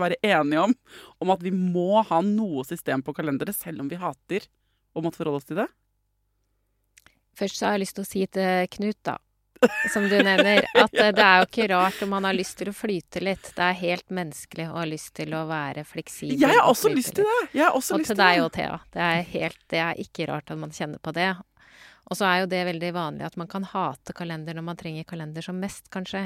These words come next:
Speaker 2: ikke sant? Når man, når man vet at det er innmari mange avtaler, så er det ganske kjedelig å sette seg ned med den kalenderen, for da ser man at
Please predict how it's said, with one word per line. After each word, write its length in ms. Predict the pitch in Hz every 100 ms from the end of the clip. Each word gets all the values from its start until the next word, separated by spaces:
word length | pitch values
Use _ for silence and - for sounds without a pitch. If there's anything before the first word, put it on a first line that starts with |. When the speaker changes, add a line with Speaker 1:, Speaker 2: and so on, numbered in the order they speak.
| 185
Speaker 2:
ikke 140 | 180
sant? 220 | 190 185 175
Når 60 |
man, 140 | 175 175 -
når 140 | 180
man 140 | 175 175
vet 320 | 165 151 -
at 80 | 170
det 80 | 165
er 80 | -
innmari 380 | 190 165 156 156
mange 240 | 175 170 170
avtaler, 560 | 170 160 151 156 185 - _ - -
så 160 | _ 196 156
er 180 | 151
det 60 | 180
ganske 300 | 185 - 190
kjedelig 300 | - 165 156
å 20 | 175
sette 180 | 190 -
seg 140 | 147
ned 100 | 160
med 80 | 170
den 140 | 175 175
kalenderen, 400 | 185 175 175 180
for 80 | 196
da 80 |
ser 160 | - 165 165
man 160 | 170
at 80 | 180